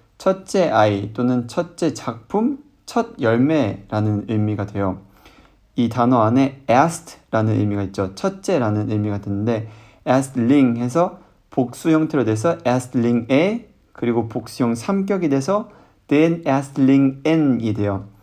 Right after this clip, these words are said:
근데 어떤 것에 대한 첫째 열매가 되죠? All deines Einkommens. 너의 모든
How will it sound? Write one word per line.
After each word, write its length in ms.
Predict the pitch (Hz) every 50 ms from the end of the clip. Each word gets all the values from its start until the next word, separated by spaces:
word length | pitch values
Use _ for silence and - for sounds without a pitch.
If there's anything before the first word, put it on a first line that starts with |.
| _ _ _ _
근데 180 | - 135 135 123 - -
어떤 520 | 127 127 127 - - 208 214 214 214 202
것에 220 | 185 175 185 175
대한 200 | 151 147 135 127
첫째 760 | 131 - 190 180 - - - 185 175 165 160 147 - - - - _ -
열매가 460 | 131 113 113 117 120 120 117 113 110
되죠? 380 | 107 104 101 131 180 202 - - - - - _ _ _ _ _ _ -
All 540 | 123 139 156 180 202 202 196 - - - -
deines 680 | 139 127 131 147 151 156 160 170 165 - - - _ - 117
Einkommens. 920 | 120 139 160 165 - - - 127 113 107 104 101 98 95 98 - - - _ _ _ _ _ _ _ _ _ _ _ _ _ _
너의 360 | - 117 123 131 139 131 120
모든 600 | 104 104 107 117 139 160 180 180 143 120 107 95